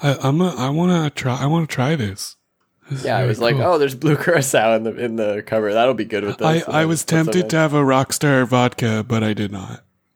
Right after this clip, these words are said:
Speaker 2: That definitely would have been white trash cinema.
Speaker 1: I,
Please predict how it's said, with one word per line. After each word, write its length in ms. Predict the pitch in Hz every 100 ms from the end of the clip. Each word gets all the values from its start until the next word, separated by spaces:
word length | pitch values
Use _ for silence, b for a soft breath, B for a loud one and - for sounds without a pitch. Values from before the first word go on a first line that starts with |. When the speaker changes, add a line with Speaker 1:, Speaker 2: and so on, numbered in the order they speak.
| _ _ -
Speaker 2:
That 280 | 104 107 -
definitely 380 | 107 95 104 98
would 80 | 98
have 80 |
been 120 | 98 95
white 200 | 95 -
trash 320 | 101 92 -
cinema. 260 | 107 92
Speaker 1:
I, 1000 | 123 123 131 135 139 143 151 392 220 -